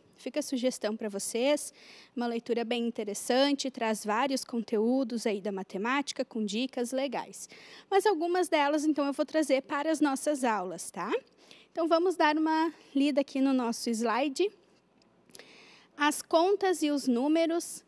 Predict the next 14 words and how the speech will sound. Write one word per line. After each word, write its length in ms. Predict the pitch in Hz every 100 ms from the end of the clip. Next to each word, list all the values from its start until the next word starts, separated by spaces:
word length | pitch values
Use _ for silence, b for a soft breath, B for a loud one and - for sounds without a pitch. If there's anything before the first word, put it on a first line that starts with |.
| -
são 320 | - 311 294
a 60 | 294
base 460 | 226 262 311 285
da 160 | 277 277
matemática. 880 | 277 277 311 269 170 - - - 180 B B B B B B B 285
O 60 |
número 400 | 294 320 453 415
surgiu 500 | - 320 277 220 262
como 240 | 277 269 247
um 100 | 220
símbolo 600 | - 247 269 294 240 226
que 160 | -
representa 760 | 262 262 277 269 254 247 247 269 _
quantidades, 1120 | 339 330 370 - 294 202 185 180 180 -